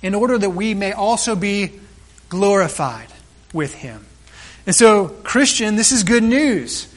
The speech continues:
I don't know what your inheritance is gonna be like. Your mom and dad may be very wealthy, and you may receive a large inheritance when they pass away.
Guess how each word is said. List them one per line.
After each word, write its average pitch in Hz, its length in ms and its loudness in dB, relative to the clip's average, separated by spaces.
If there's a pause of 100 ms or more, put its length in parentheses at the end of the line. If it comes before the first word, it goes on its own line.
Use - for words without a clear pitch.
(260)
I 185 60 4
don't 220 120 4
know 214 120 6
what 220 200 4
your 208 140 8
inheritance 214 600 6
is 196 100 0
gonna 196 180 2
be 185 160 0
like. 180 460 4 (320)
Your 190 200 0
mom 196 240 0
and 190 100 -4
dad 190 280 4
may 185 120 0
be 175 120 0
very 202 300 2
wealthy, 233 540 2
and 180 120 -4
you 226 160 0
may 214 200 2
receive 208 380 -2
a 180 120 0
large 214 560 4
inheritance 226 680 0 (280)
when 185 180 0
they 196 120 2
pass 196 340 2
away. 202 340 2